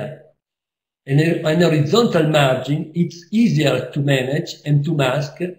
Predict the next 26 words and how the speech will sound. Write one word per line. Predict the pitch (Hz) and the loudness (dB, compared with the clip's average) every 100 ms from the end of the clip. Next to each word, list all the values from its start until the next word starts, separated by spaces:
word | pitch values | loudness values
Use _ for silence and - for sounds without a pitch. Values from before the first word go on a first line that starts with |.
| - | -2
integrate | 147 143 143 135 120 117 139 - _ - | 2 2 0 -2 -4 -4 -8 -14 _ -4
than | 165 196 | 2 4
an | 180 | 6
oblique | 165 135 208 - | 4 0 -4 -4
one. | 139 120 107 - _ _ _ _ _ _ - | -6 -6 -10 -18 _ _ _ _ _ _ -2
In | 139 151 | 2 2
these | 226 - | 2 0
cases, | 196 180 165 190 - | 4 4 6 2 2
the | 165 160 | 4 4
horizontal | 156 143 - 220 226 202 156 | 4 2 0 2 2 2 2
intensive | 143 139 139 131 - 139 143 156 - _ _ _ - | 2 2 0 -6 -2 -2 -2 -6 -12 _ _ _ -2
helps | 170 202 - 165 | 2 2 2 0
a | |
lot | 156 139 143 - - - _ _ _ _ _ _ _ 117 | 2 2 0 -4 -14 -20 _ _ _ _ _ _ _ 0
by | 190 214 | 2 4
interrupting | 185 170 170 190 - 175 139 | 2 2 2 0 0 -2 0
the | 147 | 2
horizontal | 160 156 147 143 127 120 | 2 0 0 -2 -4 -4
gray | 131 127 123 | -4 -4 -4
line | 127 117 123 131 117 | -6 -6 -10 -10 -6
that | 170 170 - - | -4 -4 -10 -4
often | 196 - - 147 139 | -2 -2 -2 -2 -2
forms | - 135 120 123 - - - | -4 -4 -2 -4 -8 -14 -6
on | 156 156 | -2 0
the | 156 | 0
margin. | 180 180 143 107 - | 0 0 -2 -6 -16